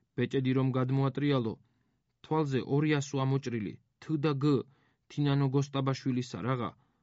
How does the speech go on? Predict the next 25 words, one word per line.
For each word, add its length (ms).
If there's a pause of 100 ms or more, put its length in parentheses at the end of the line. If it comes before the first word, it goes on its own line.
(160)
ყური 180
დამიგდე. 500 (540)
საამი 520
ეხლა 280
იმ 140
ჯარების 460
უფროსთაგანია, 840 (540)
რომლებსაც 540
მეფე 280
ერეკლე 360 (280)
თავს 300
უყრის 380
ერთად, 340 (400)
რომ 160
ყეინს 460
გზა 200
შეუკრას 560
და 120
ქალაქში 500
მოიმწყდიოს. 680 (920)
თინანოს 440
კავშირი 520
აქვს 220
ყეინის 400
მოღალატეებთან. 880